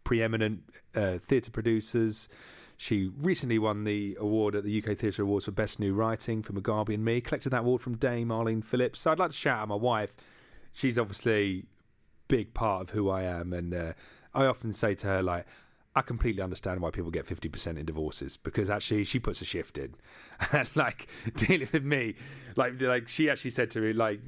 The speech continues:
she read me this quote the other day, that no woman has ever had it harder than the, the modern mother. And I completely subscribe to that.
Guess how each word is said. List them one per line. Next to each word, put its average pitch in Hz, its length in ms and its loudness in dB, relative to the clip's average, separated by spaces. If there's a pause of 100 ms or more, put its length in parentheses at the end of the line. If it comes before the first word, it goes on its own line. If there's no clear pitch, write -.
she 127 240 -2 (160)
read 117 200 2
me 104 80 -2
this 98 140 -2
quote 104 180 2
the 98 100 0
other 98 160 4
day, 95 40 4
that 98 140 -2
no 110 200 4
woman 104 220 2
has 98 140 0
ever 98 160 2
had 98 120 2
it 90 120 -2
harder 95 260 0
than 92 320 -6
the, 98 60 -8
the 104 160 -2
modern 101 440 -2
mother. 87 420 -2 (280)
And 113 140 2
I 104 160 2 (320)
completely 120 640 0
subscribe 95 500 -2
to 95 120 -8
that. 80 280 -6